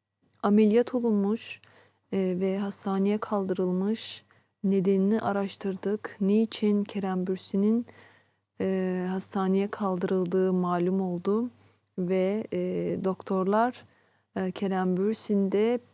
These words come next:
bel fıtığı olduğunu, e, ortaya çıkarmış oldu. E, bugünkü araştırmalarımıza göre,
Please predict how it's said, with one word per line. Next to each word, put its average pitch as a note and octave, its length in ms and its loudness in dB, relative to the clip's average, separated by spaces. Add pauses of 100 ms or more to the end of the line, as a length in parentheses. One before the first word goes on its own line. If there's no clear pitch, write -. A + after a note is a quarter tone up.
bel G#3 200 2
fıtığı - 460 -2
olduğunu, F#3 840 0 (580)
e, F#3 160 -2
ortaya F#3 560 0
çıkarmış F#3 600 -2
oldu. G#3 500 0 (380)
E, E3+ 420 -2 (500)
bugünkü G3 520 2
araştırmalarımıza F3+ 1120 0
göre, G3 460 0